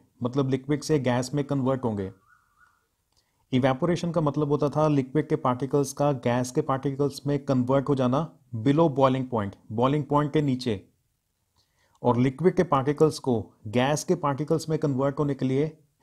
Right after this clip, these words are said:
हीट एनर्जी को एब्जॉर्ब करना पड़ता है। अगर टेम्परेचर ज़्यादा होगा, जब टेम्परेचर हाई होगा, तो इसका मतलब है कि सराउंडिंग्स में ना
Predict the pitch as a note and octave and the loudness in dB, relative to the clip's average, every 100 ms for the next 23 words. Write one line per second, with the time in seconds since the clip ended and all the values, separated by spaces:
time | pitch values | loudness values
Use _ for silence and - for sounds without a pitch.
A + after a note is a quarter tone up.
0 | - D3+ E3+ D#3+ D3+ C#3+ C#3 D#3 D#3+ - | 2 2 4 0 0 -2 2 0 0 -4
1 | C3 A2+ A2+ C#3 D3+ D3 C3+ C3+ A2 - | -4 -2 0 0 0 -2 -2 -2 -2 -2
2 | F#2+ - _ _ _ _ _ _ _ _ | -6 -8 _ _ _ _ _ _ _ _
3 | _ _ - B2 C#3 G3+ E3 D#3+ D#3 D#3+ | _ _ -2 0 4 2 2 0 0 -2
4 | E3 F3 D3+ - A2+ B2 B2+ C#3 A#2+ G#2 | 2 0 0 -8 0 2 4 4 4 -2
5 | F#2 _ - A2+ C#3+ D#3 C#3+ D3 E3 - | -4 _ -8 -4 -2 -2 0 0 0 0
6 | A#2+ B2+ B2 G#2 G2 _ _ _ _ _ | -2 0 0 -2 -6 _ _ _ _ _
7 | - C#3+ C#3 D#3+ D#3 D3+ D3 C#3 C#3+ E3 | 0 0 0 -2 -2 0 0 0 0 -4
8 | - C3+ B2+ C3 D3 D#3 - C3 C#3 E3 | -2 2 2 2 -2 -4 -2 0 0 -2